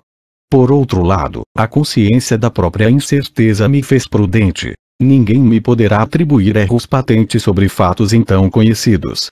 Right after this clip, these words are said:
nem inexatidão na exposição das teorias professadas na época.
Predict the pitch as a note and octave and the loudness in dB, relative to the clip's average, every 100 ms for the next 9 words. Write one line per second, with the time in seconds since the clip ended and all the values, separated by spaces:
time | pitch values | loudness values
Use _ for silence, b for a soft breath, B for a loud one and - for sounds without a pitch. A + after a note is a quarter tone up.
0 | - A2+ B2 C#3 C#3+ C#3 G#2+ G#2 C3 D#3 | 0 2 2 2 0 0 0 0 0 0
1 | C#3+ B2+ B2+ - B2+ C3 - G#2+ G#2+ C3+ | 2 0 -2 -2 0 0 0 0 2 0
2 | - C#3+ A2+ F#2+ C3 C3+ B2+ - G2 A2+ | 0 0 2 0 0 0 -2 -2 -2 -2
3 | B2+ A2 G2 G#2+ G2 G#2+ G#2 F#2 - C#2 | -2 0 0 0 0 0 0 0 -4 -8
4 | A#1+ | -8